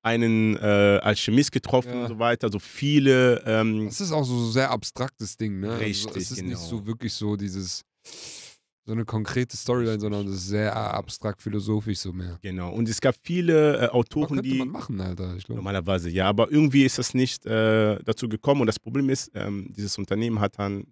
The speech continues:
Speaker 1: diese, diese Rechte gekauft und Paolo hat gesagt: Hey, guck mal, ich, vielleicht sterbe ich irgendwann mal, weil ich bin ja nicht mehr der Jüngste. Ich will die Rechte wieder kaufen. Also,
Speaker 2: Okay.
Speaker 1: ähm, er wollte die Rechte, äh,
Speaker 2: Zehn Millionen.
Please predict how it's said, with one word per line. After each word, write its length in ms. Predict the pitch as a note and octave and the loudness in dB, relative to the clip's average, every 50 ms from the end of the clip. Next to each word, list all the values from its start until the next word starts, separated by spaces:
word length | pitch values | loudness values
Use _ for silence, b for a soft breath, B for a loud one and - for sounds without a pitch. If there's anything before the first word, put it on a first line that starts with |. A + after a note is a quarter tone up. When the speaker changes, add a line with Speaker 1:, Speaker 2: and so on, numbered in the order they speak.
| _ | _
Speaker 1:
diese, 200 | F#2+ F#2 F#2 E2+ | -12 -10 -10 -10
diese 340 | - - G2 F#2+ F#2+ G2 F#2 | -10 -10 -8 -6 -6 -4 -2
Rechte 240 | G#2+ - - - G2+ | -2 -4 -4 -4 -8
gekauft 380 | F#2+ F#2+ - - B2+ D3+ - _ _ _ _ _ _ _ _ | -10 -8 -6 -4 -4 -4 -4 _ _ _ _ _ _ _ _
und 200 | - G2 - - | -12 -12 -12 -6
Paolo 320 | - G2 G#2 A#2+ B2 A#2+ A2 | -2 0 2 4 4 4 2
hat 140 | A2 - | 2 0
gesagt: 220 | - G#2+ A2 - - | 0 -2 -2 0 0
Hey, 100 | A2+ - | -2 -4
guck 200 | _ B2 - - | _ -10 -12 -6
mal, 140 | G#2 F#2 F#2 | -4 -4 -4
ich, 260 | F#2 - - - - _ | -4 -6 -8 -12 -12 _
vielleicht 200 | - G2+ F#2+ - | -2 -2 -2 2
sterbe 260 | - C3 C3 B2 G2+ | 2 2 2 2 0
ich 120 | F2+ - - _ _ _ _ _ _ - | -4 -6 -8 _ _ _ _ _ _ -6
irgendwann 260 | A2+ G#2 G2+ G#2 G#2+ | -4 -2 0 2 2
mal, 180 | A2+ A#2 A2+ F#2+ | 2 2 2 2
weil 120 | G2 F#2 | 0 -2
ich 100 | - - | -4 -4
bin 80 | - G#2 | -4 -2
ja 80 | G2+ | -2
nicht 380 | G2+ G2+ G#2 G2+ G2+ G#2+ - - | 0 0 -2 -2 -4 -4 -6 -4
mehr 80 | G2+ | -2
der 80 | G2+ F#2+ | 0 0
Jüngste. 420 | G#2 B2 C#3+ - - - B2+ C3+ - _ _ _ | 2 0 0 0 0 0 0 0 -2 _ _ _
Ich 140 | - F#2+ - | -8 -6 -2
will 60 | A#2+ A2 | 0 0
die 80 | A2 | 0
Rechte 280 | F#2 - - - - F2+ | 0 0 -2 -2 -2 -2
wieder 180 | G#2+ G2+ F2+ E2+ | 0 0 0 -2
kaufen. 320 | - E2 D#2+ - _ _ _ _ _ _ | -6 -6 -8 -8 _ _ _ _ _ _
Also, 180 | - F2+ E2 F2 | -12 -12 -10 -8
Speaker 2:
Okay. 200 | F2 G2 G#2 C3+ | -8 -8 -8 -10
Speaker 1:
ähm, 260 | D3 F2 F2+ F2 E2+ - _ _ _ _ _ - | -10 -12 -12 -12 -12 -14 _ _ _ _ _ -10
er 120 | F#2 E2+ | -4 0
wollte 200 | G#2+ G#2+ - G#2 | 0 0 0 2
die 40 | G#2 | 0
Rechte, 320 | G#2+ A2 - A#2 G#2+ G#2 G2+ | 0 0 2 2 2 2 2
äh, 40 | |
Speaker 2:
Zehn 140 | - - G#2 | 2 -2 -4
Millionen. 300 | G2+ G2+ G#2+ G#2 G2+ F#2+ | -4 -4 -4 -4 -6 -6